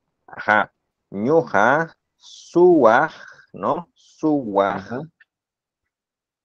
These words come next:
Speaker 1: Kar
Speaker 2: Karani.
Speaker 1: hani.
Speaker 2: Karkani.
Speaker 1: Kar
Speaker 2: Ajá.
Speaker 1: ajá, porque en este caso recuerda,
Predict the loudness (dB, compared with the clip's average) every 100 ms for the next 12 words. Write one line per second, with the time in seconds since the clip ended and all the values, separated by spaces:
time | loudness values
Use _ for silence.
0 | _ _ 2 4 4 2 -8 -12 -10 -8
1 | -10 -12 -6 -4 -4 -8 -6 -4 -4 2
2 | 2 4 -2 -8 -18 _ -20 _ _ _
3 | -6 -4 -4 -8 -8 -8 -8 -12 _ -8
4 | -6 -6 _ -14 -6 -6 -6 -8 -8 0
5 | 2 2 -4 -4 -2 4 4 4 -2